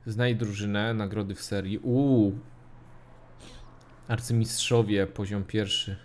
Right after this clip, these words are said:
Creative Hub. Tu można robić tuningi, grupy motywów, schemat zawodu.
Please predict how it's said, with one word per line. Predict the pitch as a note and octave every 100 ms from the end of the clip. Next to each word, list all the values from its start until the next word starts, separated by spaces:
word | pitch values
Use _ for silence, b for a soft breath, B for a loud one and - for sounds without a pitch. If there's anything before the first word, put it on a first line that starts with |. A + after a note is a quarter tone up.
| - - B B B B B B -
Creative | - A2 A2+ G#2+ - G2 -
Hub. | G2 F#2+ - - B B B B B B - - - - - - B B B B B B - -
Tu | A2+
można | A2 G#2 A2
robić | G#2+ G2+ F#2+ - - -
tuningi, | G#2+ G#2+ G#2+ G#2 G2+
grupy | G2+ G2 G2
motywów, | G2+ G2 - A2 G2+ G2 F#2+
schemat | - G2+ G2 F#2
zawodu. | F#2+ F#2+ F#2+ F#2+